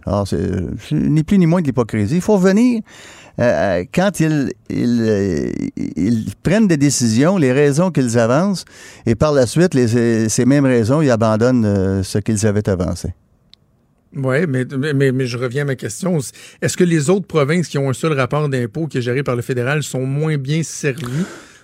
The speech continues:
Speaker 2: en ont moins, tu sais, qu-,
Speaker 1: Non,
Speaker 2: qu'est-ce
Speaker 1: mais
Speaker 2: que
Speaker 1: ils
Speaker 2: ça
Speaker 1: se pas,
Speaker 2: changerait
Speaker 1: ils se,
Speaker 2: fondamentalement
Speaker 1: non, mais,
Speaker 2: que ce soit
Speaker 1: mais,
Speaker 2: le
Speaker 1: mais,
Speaker 2: fédéral
Speaker 1: mais
Speaker 2: qui récolte les impôts puis qui nous renvoie le chèque au Québec ?
Speaker 1: Non, mais p-, mais pourquoi le Québec ne pourrait pas le faire tout autant ? C'est la même chose. D'autant plus qu'au départ, c'est le Québec qui l'avait. Donc, pourquoi,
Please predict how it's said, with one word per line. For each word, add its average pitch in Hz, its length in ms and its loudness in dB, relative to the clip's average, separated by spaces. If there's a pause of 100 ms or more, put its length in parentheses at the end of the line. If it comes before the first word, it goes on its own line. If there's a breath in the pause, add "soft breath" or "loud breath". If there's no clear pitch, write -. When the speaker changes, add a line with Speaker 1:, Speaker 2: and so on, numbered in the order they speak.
Speaker 2:
en 139 200 0
ont 147 140 2
moins, 170 200 0
tu 208 160 -6
sais, 180 100 -8 (280 loud breath)
qu-, - 80 -2
Speaker 1:
Non, 247 100 6
Speaker 2:
qu'est-ce 220 40 6
Speaker 1:
mais 175 160 4
Speaker 2:
que 165 40 0
Speaker 1:
ils - 20 -2
Speaker 2:
ça 202 140 2
Speaker 1:
se - 60 -2
pas, 240 100 6
Speaker 2:
changerait 214 160 2
Speaker 1:
ils 165 80 4
se, 156 60 2
Speaker 2:
fondamentalement 147 320 2
Speaker 1:
non, 262 60 4
mais, 190 100 4
Speaker 2:
que 151 80 2
ce 131 60 0
soit 147 120 4
Speaker 1:
mais, 147 80 2
Speaker 2:
le 151 60 0
Speaker 1:
mais, 165 80 2
Speaker 2:
fédéral 151 260 2
Speaker 1:
mais 185 60 2
Speaker 2:
qui - 160 -2
récolte 156 280 0
les 143 200 -2
impôts 175 180 0
puis - 120 -10
qui 170 40 -6
nous 143 80 -2
renvoie 135 260 0
le 123 60 -2
chèque - 220 -8
au 131 60 -4
Québec ? 123 140 -4
Speaker 1:
Non, 185 100 4
mais 170 160 2
p-, 175 140 -2
mais 151 140 4
pourquoi 185 340 0
le 156 100 4
Québec 139 420 2
ne 117 180 2
pourrait 120 320 2
pas 120 140 4
le 107 60 0
faire 143 200 2
tout - 220 -6
autant ? 151 200 0
C'est 127 100 0
la 165 60 2
même 269 160 2
chose. 208 460 -6 (680 loud breath)
D'autant 170 320 2
plus 214 240 2
qu'au 156 420 2
départ, 170 400 2
c'est 135 140 2
le 123 40 -2
Québec 147 380 0
qui - 80 -2
l'avait. 107 480 2
Donc, 110 440 0
pourquoi, 143 480 -2